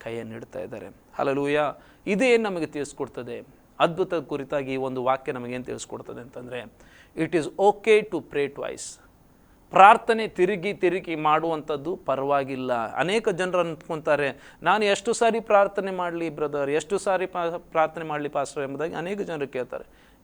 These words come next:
It's okay, ನೀವು ಪ್ರಾರ್ಥಿಸ್ಬೋದು. ಯೇಸು ಸ್ವಾಮಿಯೇ, ಓಕೆ, ಅವ್ರಿಗೆ ಸಾಧ್ಯ ಇದೆ, ಒಂದೇ ಸಾರಿ ಅವನನ್ನು ಸಂಪೂರ್ಣವಾಗಿ ಗುಣಪಡಿಸ್ಬೋದಿತ್ತು.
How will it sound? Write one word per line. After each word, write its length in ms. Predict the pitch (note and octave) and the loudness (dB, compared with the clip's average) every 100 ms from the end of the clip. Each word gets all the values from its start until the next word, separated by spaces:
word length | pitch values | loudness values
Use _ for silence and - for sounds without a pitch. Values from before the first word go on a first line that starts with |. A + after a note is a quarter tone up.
| - | -16
It's 160 | F3 - | -8 0
okay, 600 | A3 A3 G#3 C#3+ - - | 0 2 2 2 -2 -8
ನೀವು 120 | D#3+ | -6
ಪ್ರಾರ್ಥಿಸ್ಬೋದು. 1000 | - F#3 G#3+ A3+ - G3 G3+ G3+ F3+ C3+ - - | 2 4 4 2 -6 0 2 4 4 0 -6 0
ಯೇಸು 300 | D3+ A3 A3 | 2 4 0
ಸ್ವಾಮಿಯೇ, 920 | - G3+ F#3+ F3+ D#3 C3+ D3+ G#3 - - - | 4 6 6 6 2 2 0 -2 -8 -20 -10
ಓಕೆ, 180 | C3 C#3+ | -4 0
ಅವ್ರಿಗೆ 400 | C3 A#2 D3+ G#3 | 2 4 4 4
ಸಾಧ್ಯ 380 | G#3+ G#3 G3+ G#3 | 6 6 6 6
ಇದೆ, 140 | G#3+ | 6
ಒಂದೇ 360 | F#3 C3+ C#3+ G3+ | 6 4 4 4
ಸಾರಿ 240 | G3+ G#3 | 4 4
ಅವನನ್ನು 300 | G#3 G3 F#3+ | 4 2 0
ಸಂಪೂರ್ಣವಾಗಿ 540 | F#3 D3+ C#3 F3+ F#3 E3 | -2 -4 -2 -2 -2 -2
ಗುಣಪಡಿಸ್ಬೋದಿತ್ತು. 920 | E3 F#3 F#3 F#3 - F#3 D3+ - A2+ | -4 0 0 0 0 -2 -2 -4 -8